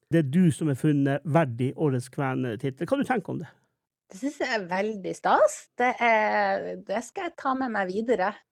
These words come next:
Speaker 2: Jeg har jo vært med på å nominere andre også innimellom. Synes det er en flott ting å kunne løfte opp noen navn, og så, da er det jo veldig stas å være det navnet et av årene.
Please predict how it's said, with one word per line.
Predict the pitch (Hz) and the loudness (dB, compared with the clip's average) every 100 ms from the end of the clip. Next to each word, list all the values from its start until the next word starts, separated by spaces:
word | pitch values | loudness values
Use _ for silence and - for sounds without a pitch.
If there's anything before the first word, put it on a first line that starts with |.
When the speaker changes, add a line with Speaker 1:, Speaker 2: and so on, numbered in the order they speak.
| _ 220 | _ -6
Speaker 2:
Jeg | 233 | -2
har | 277 | -2
jo | 240 226 | -2 -2
vært | 226 226 | -4 -4
med | 208 202 | -8 -8
på | 226 | -10
å | 202 | -10
nominere | 196 196 190 190 185 - | -10 -10 -6 -4 -2 -2
andre | 196 214 180 151 | -4 -6 -4 -4
også | - - 170 | -6 -8 -10
innimellom. | 160 185 180 160 165 165 175 _ _ _ _ _ _ _ | -8 -8 -8 -8 -8 -8 -12 _ _ _ _ _ _ _
Synes | - 247 - | -8 -6 0
det | 220 | 2
er | 220 | 2
en | 220 208 _ _ | -4 -12 _ _
flott | 262 262 - | -2 -2 -2
ting | 214 196 | -4 -4
å | 180 | -6
kunne | - 262 254 226 | -4 2 2 4
løfte | 233 - - 208 | 2 0 -4 -6
opp | - | -6
noen | 202 190 190 | -8 -4 0
navn, | 277 220 180 185 - - | 0 0 -4 -8 -12 -8
og | 208 | -8
så, | 208 202 190 190 - - - _ | -2 0 0 -2 -8 -20 -20 _
da | - 220 | -2 0
er | 214 | 0
det | 202 | -2
jo | 180 | 0
veldig | 208 247 180 131 175 - - _ _ - - _ | 0 -2 -6 -6 -6 -10 -20 _ _ -20 -20 _
stas | - 185 175 - | -6 -2 -2 -2
å | 170 | -2
være | 180 175 170 | 0 0 -2
det | 170 | -2
navnet | 165 185 208 156 90 - - | -2 -2 -4 -6 -8 -8 -12
et | - - | -10 -10
av | - | -6
årene. | - 247 - - | -2 -2 -2 -8